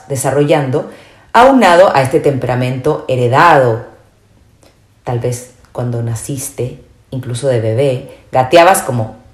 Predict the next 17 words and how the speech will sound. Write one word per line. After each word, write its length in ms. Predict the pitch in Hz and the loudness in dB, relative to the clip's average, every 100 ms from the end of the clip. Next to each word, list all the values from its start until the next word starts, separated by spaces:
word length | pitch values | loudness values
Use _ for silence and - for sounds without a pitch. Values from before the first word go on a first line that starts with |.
| _ _ _ _ _ - | _ _ _ _ _ 0
con 140 | 220 | 2
un 100 | 262 | 2
estilo 440 | 269 - 175 135 - | 0 -2 0 0 0
particular, 600 | 123 - - - - - _ _ | -4 -8 -12 -12 -14 -16 _ _
¿no? 120 | - - _ - - - | -20 -20 _ -20 -20 -6
Y 140 | 214 | 2
esto 320 | 285 294 311 294 | 2 4 0 2
conforma 600 | 226 208 262 277 262 247 | 2 2 4 6 6 2
la 120 | 202 | 2
personalidad. 680 | 180 - 156 131 120 113 117 - _ _ _ _ _ _ _ - _ _ _ _ _ _ _ _ - | -2 -4 -6 -4 -2 -4 -8 -16 _ _ _ _ _ _ _ -20 _ _ _ _ _ _ _ _ -8
Experiencias 540 | - 147 143 135 131 | 0 2 2 2 -2
vividas 720 | 131 151 226 202 196 220 - - | -2 -2 0 2 2 0 -8 -12
van 240 | 135 127 | -6 -6
forjando 400 | 123 117 135 127 | -6 -8 -8 -4
un 60 | 120 | -4
carácter. 840 | 120 135 151 - - 131 131 - - _ _ _ _ _ _ _ _ | -4 -2 -2 -4 -10 -6 -6 -8 -20 _ _ _ _ _ _ _ _
Entonces, 720 | 214 214 247 262 269 277 - | -6 0 2 2 0 -6 -8